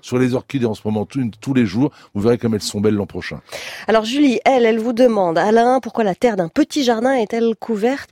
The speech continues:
Speaker 2: par des liserons ?
Speaker 1: La nature déteste le vide.
Speaker 2: Ah.
Speaker 1: Et c'est une terre qui a été, j'en mettrai ma main à couper, enfin pas trop non plus, j'y tiens. Euh, je suis persuadé que c'est du lys-,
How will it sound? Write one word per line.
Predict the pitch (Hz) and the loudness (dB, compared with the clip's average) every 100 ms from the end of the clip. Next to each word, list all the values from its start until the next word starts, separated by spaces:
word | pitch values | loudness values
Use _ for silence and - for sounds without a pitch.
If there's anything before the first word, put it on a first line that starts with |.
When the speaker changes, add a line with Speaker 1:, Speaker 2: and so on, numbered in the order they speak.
| - | -6
Speaker 2:
par | 233 254 254 196 | -2 0 -2 -4
des | 180 180 | -2 -2
liserons ? | 185 302 240 175 147 - _ - | 2 2 2 -2 -4 -10 _ -4
Speaker 1:
La | 107 | -2
nature | 131 - 156 92 | -2 -2 -6 -4
déteste | 92 135 - 160 135 - | -2 -2 -2 -6 -4 -2
le | 120 | 0
vide. | 117 104 113 101 98 | 0 -2 -4 -2 -4
Speaker 2:
Ah. | 151 151 _ | -6 -16 _
Speaker 1:
Et | 107 | -8
c'est | - 120 - | -6 -8 -4
une | 123 | -4
terre | 101 139 - | -2 -4 -2
qui | 117 | -2
a | |
été, | 110 - 123 | -2 0 -2
j'en | 101 104 | 0 -2
mettrai | 104 - 107 | -4 -4 -2
ma | 101 | -2
main | 104 | -2
à | 110 | -2
couper, | - 104 127 | -4 -4 -2
enfin | 107 82 | -2 -6
pas | - 95 | -6 -6
trop | - | -2
non | 104 117 | -2 -2
plus, | 120 - - - - | 0 0 -2 -16 -18
j'y | 85 92 | -12 -10
tiens. | 101 139 147 - _ - | -6 -2 -2 -4 _ -2
Euh, | 104 104 | 0 0
je | 98 107 | -2 -6
suis | - | -6
persuadé | 95 117 123 135 | -6 -2 -2 -2
que | |
c'est | 101 | -6
du | 98 113 | -2 0
lys-, | 120 | 0